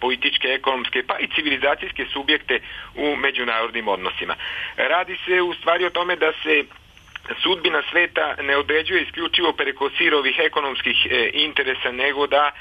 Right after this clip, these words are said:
e, ta, e, nova banka za razvoj u tom, e, kontekstu predstavlja pokušaj, e, da zemlje regiona pod okriljem briksa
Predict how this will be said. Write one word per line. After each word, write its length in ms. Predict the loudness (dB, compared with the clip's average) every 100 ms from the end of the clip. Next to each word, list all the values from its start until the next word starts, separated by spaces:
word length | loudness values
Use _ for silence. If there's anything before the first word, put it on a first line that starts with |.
| -14 -16 -4
e, 380 | 2 4 4 2 -4 -12 -2
ta, 280 | 0 2 0
e, 300 | 0 0 0
nova 340 | 2 2 2
banka 360 | 2 0 0 -2
za 100 | 2
razvoj 340 | 2 2 -2 -8
u 40 |
tom, 220 | -2 -2
e, 840 | -4 -14 -20 -20 -20 -4 0 0 2
kontekstu 500 | 0 0 -4 -4 -6
predstavlja 540 | -2 -2 0 0 0 0
pokušaj, 500 | -2 0 0 2 2
e, 40 | -2 -12 -4 0 0
da 200 | 2 -2 0
zemlje 320 | -2 2 2
regiona 520 | 2 0 0 2 2
pod 240 | 0 0 0
okriljem 440 | 2 2 2 2
briksa 440 | 0 -2 2 2